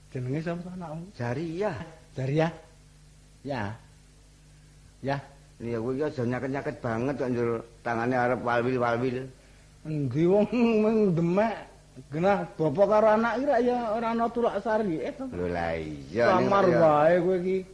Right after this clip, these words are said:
Speaker 2: Ah, kowe iki kondange ya wis kaya
Speaker 1: Ya.
Speaker 2: ngono kae kok.
Speaker 1: Ya.
Speaker 2: Lho,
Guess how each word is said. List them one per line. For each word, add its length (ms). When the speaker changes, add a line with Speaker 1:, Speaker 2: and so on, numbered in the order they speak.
Speaker 2:
Ah, 180
kowe 220
iki 140
kondange 520
ya 160
wis 220
kaya 160
Speaker 1:
Ya. 80
Speaker 2:
ngono 260
kae 280
kok. 180
Speaker 1:
Ya. 200
Speaker 2:
Lho, 100